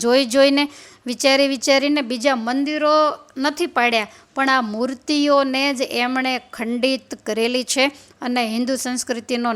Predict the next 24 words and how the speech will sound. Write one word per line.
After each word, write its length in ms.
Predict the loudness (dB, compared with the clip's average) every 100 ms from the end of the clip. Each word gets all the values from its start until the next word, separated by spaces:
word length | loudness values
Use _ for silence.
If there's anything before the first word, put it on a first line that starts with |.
| -2
નાશ 220 | -2 -2 -2
કરી 240 | 0 0 -2 -12 -20 _ -4
અને 180 | -2 -2
બધાયને 600 | -4 -2 0 0 0 -2 -2 -4 -14 -10
પોતાના 440 | -8 -4 -2 -2 -2
ધર્મમાં 500 | -4 -2 -2 -2 -4
ખેંચવા 400 | -6 -6 -2 0 0
માટેનો 460 | -2 -2 -4 -4 -4
પ્રયાસ 400 | -4 -2 -2 -2
કરેલો 340 | -2 -2 0 0 0
છે. 160 | -4 -4
કારણ 260 | -4 -6 -6
કે 120 | -2 0
આ 140 | 0
બધાય 420 | -4 -4 -2 -2
જે 160 | -2 -4 -4
રાજાઓ 380 | -4 -4 -2 -2
હતા 260 | -2 -2 -2 -2
એ 20 | -6
ખૂબ 240 | -8 -2 2 2 4
જ 20 | 2 2 -6 -20 -20 -8
ધર્મજનોની 1300 | -2 0 2 2 0 0 -2 0 2 2 2 2 2 2 2
રાજાઓ 580 | 0 2 0 2 0 0
હતા, 320 | -2 -2 -4